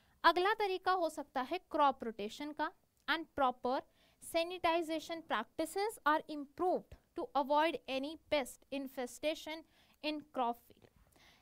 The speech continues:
Crop rotation की बात करें, ये चीज़ आपने भी सुनी होगी। जैसे अगर ये एक फील्ड है, इस फील्ड में आपने एक सीजन में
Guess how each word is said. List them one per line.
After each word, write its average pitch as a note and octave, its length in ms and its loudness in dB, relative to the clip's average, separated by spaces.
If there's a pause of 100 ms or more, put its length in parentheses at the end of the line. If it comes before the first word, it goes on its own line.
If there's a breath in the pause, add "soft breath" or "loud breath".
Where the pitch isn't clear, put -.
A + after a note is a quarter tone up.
(160 soft breath)
Crop F#4 280 4
rotation E4+ 460 -4
की F4 100 -2
बात C#4+ 240 2
करें, C4 260 -4
ये D#4+ 100 -4
चीज़ D#4 260 -4
आपने C4 300 -4
भी D4+ 120 -4
सुनी B3+ 280 -6
होगी। G3+ 300 -12 (220)
जैसे D4 360 -2 (160)
अगर C4+ 260 0
ये D4 120 0
एक D#4+ 120 -6
फील्ड E4 380 -2
है, B3+ 220 -4 (1600 soft breath)
इस G4+ 160 -2
फील्ड G4 320 0
में E4+ 120 -2
आपने C#4+ 380 -4 (100)
एक E4 180 -2
सीजन B3+ 340 -8
में E4+ 140 -6